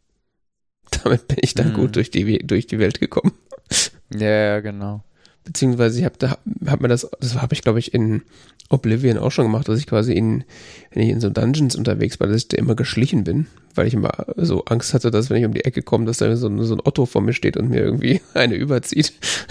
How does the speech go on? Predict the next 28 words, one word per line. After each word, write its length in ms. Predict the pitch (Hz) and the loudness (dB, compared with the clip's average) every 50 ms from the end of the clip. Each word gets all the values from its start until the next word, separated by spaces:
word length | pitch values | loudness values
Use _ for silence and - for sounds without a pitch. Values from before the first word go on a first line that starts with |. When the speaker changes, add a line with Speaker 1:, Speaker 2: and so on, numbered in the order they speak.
| - - - - - - - - - - | -12 -12 -14 -16 -16 -16 -16 -12 -6 -2
Speaker 1:
Und 160 | - 123 117 | -2 0 2
da 140 | 117 123 120 | 2 2 0
Speaker 2:
Mhm. 180 | 107 107 110 117 - - | 0 -4 -10 -12 -6 -2
Speaker 1:
hab 160 | - 120 156 | -2 0 0
ich 100 | 165 - | 0 0
dadurch 280 | - 107 110 127 - - | 0 0 0 0 -2 -2
quasi 260 | - 120 120 127 123 | 0 0 2 2 2
auch 80 | 113 | 0
immer 180 | 113 113 113 113 | 0 0 0 0
meine 200 | 117 117 113 113 | 2 2 2 2
S-, 200 | 117 - - - - | 0 -2 -4 -6 -4
meine 240 | 113 120 113 107 113 | 0 0 2 2 0
Schleichskills 840 | - - - 104 104 117 143 - - - - 139 113 117 - - | 0 0 0 2 2 2 0 0 -2 -2 0 2 2 2 0 -2
quasi 360 | - - - 98 110 110 113 113 | -4 -2 0 0 2 2 2 2
hochge-, 1080 | - 107 110 120 - - - - 123 120 113 117 120 127 - - 110 104 98 98 - - | 2 2 0 -2 -2 -2 0 0 2 2 0 0 0 -2 0 0 2 2 2 2 0 0
äh, 160 | 95 - 98 | 0 0 -2
Speaker 2:
Ja, 120 | - - | -2 0
Speaker 1:
hoch- 100 | 139 - | 0 0
Speaker 2:
vor 200 | - - - 90 | 0 -2 -4 -6
allen 100 | 92 90 | -6 -6
Dingen 160 | 87 85 - | -8 -8 -6
Schleichen 560 | - - - - 78 82 82 80 82 - - 85 | -4 -6 -4 -4 -6 -6 -6 -6 -8 -8 -10 -8
ist 140 | 87 - | -8 -6
ja 80 | 76 76 | -6 -6
extrem 520 | 82 - - - - - - 69 - 78 | -6 -6 -6 -6 -6 -6 -6 -6 -6 -6
einfach 440 | - - 85 85 - - 98 92 - | -8 -10 -10 -10 -8 -6 -6 -6 -6
in 100 | 87 85 | -4 -2
Skyrim. 480 | - - - - 90 92 92 92 95 | -2 -2 0 -2 -4 -4 -4 -8 -10